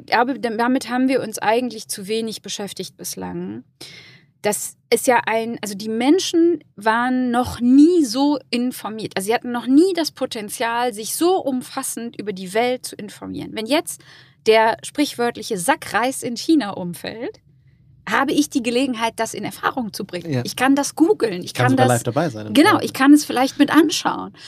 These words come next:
Speaker 1: Ich kann mich mit anderen drüber austauschen. Wie findest du den Sack? Und krasse Sache und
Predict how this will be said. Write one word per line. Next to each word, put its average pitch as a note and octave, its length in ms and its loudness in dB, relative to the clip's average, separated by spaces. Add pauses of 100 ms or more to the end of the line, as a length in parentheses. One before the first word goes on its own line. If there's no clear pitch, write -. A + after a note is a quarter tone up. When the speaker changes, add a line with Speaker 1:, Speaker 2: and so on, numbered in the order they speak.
(200)
Speaker 1:
Ich A#3 100 -6
kann B3+ 160 2
mich C4+ 140 4
mit C4+ 160 2
anderen D4 320 8
drüber C#4 360 4
austauschen. - 440 0
Wie A3 80 -2
findest C4+ 280 2
du E4+ 60 6
den D#4+ 160 4
Sack? E3 320 0
Und G#3 200 -10
krasse C4+ 300 0
Sache - 400 -2
und - 140 -10